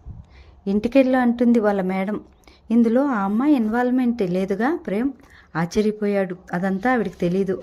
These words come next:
ఆవిడికి కావాల్సిందల్లా డిసిప్లిన్. పాపం లాస్ట్ వీక్ ఒక అమ్మాయిని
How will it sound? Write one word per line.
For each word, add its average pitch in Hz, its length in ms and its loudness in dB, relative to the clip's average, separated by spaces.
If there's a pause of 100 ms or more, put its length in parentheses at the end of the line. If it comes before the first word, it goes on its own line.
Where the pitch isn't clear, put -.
ఆవిడికి 190 260 -4
కావాల్సిందల్లా 202 800 -2
డిసిప్లిన్. 190 580 -4 (480)
పాపం 220 320 -2
లాస్ట్ 196 380 -4
వీక్ 285 240 -2
ఒక 208 140 -6
అమ్మాయిని 220 600 -2